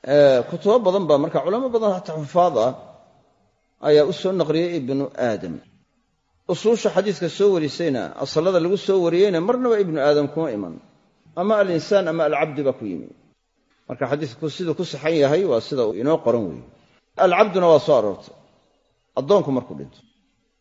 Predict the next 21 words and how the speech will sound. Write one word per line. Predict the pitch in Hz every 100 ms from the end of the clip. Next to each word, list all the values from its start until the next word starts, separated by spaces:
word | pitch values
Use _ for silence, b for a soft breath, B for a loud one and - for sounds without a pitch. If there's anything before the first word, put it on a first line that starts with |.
| -
Ma |
farqa | 151 240 240 214
u | 233
dhexeeya | 196 180 190 190
al-insaan | 113 151 143 - 190 156
iyo | 151
ibnu | 165 151
Aadam? | 131 131 101 76 - - _ _ _ _ _ _ -
Dee | 135
haa, | 160 165
farqa | 135 175 165
u | 170
dhexeeyo. | 175 143 156 180 190 156 101 65 - _ _ _ _ _ _ _ -
Al-insaan | 170 175 156 - 214
waa | 196 170
ka | - 202
caamnimo | 175 165 165 175
badan | 170 156 170 170
tahay | 151 160
ibnu | 156 127
Aadam. | 135 120 98